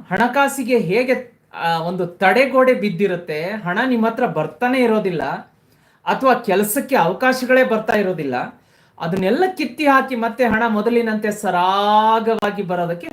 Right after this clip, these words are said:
ಶುರು ಆಗತ್ತೆ. ಹಾಗಾದ್ರೆ ಏನ್ ಮಾಡ್ಕೋಬೇಕು ಅನ್ನೋ ರಹಸ್ಯ ಲೈವ್ ಅಲ್ಲಿ ಎರಡ್ ಮೂರು ವಸ್ತು ಬೇಕಾಗುತ್ತೆ. ಈಗಲೇ ಲೈವ್ ಅಲ್ಲಿ ನಿಮ್ ಮುಂದೆನೆ ಮಾಡಿ ತೋರಿಸ್ಬಿಡ್ತೀನಿ. ಆ ವಿಷಯ ತಿಳಿಯೋದಕ್ಕಿಂತ ಮುಂಚಿತವಾಗಿ ವೀಕ್ಷಕರೇ,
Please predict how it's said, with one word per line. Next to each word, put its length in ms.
ಶುರು 260
ಆಗತ್ತೆ. 420
ಹಾಗಾದ್ರೆ 280
ಏನ್ 260
ಮಾಡ್ಕೋಬೇಕು 540
ಅನ್ನೋ 180
ರಹಸ್ಯ 380
ಲೈವ್ 280
ಅಲ್ಲಿ 200
ಎರಡ್ 220
ಮೂರು 180
ವಸ್ತು 280
ಬೇಕಾಗುತ್ತೆ. 540
ಈಗಲೇ 380
ಲೈವ್ 260
ಅಲ್ಲಿ 160
ನಿಮ್ 180
ಮುಂದೆನೆ 280
ಮಾಡಿ 220
ತೋರಿಸ್ಬಿಡ್ತೀನಿ. 720
ಆ 100
ವಿಷಯ 340
ತಿಳಿಯೋದಕ್ಕಿಂತ 720
ಮುಂಚಿತವಾಗಿ 540
ವೀಕ್ಷಕರೇ, 500